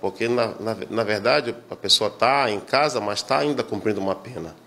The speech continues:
Ela deve, ela foi pra, pra uma prisão domiciliar por algum, por vários motivos, até motivo de, geralmente é motivo de saúde também,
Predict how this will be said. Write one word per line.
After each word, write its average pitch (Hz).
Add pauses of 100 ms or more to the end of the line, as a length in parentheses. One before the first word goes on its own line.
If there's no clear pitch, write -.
(420)
Ela 87
deve, 104
ela 95
foi 123
pra, 82 (100)
pra 76
uma 92
prisão 95
domiciliar 90
por 127
algum, 120
por 165
vários 190
motivos, 175
até 156
motivo 143
de, 131
geralmente 147
é 160
motivo 139
de 131
saúde 110
também, 90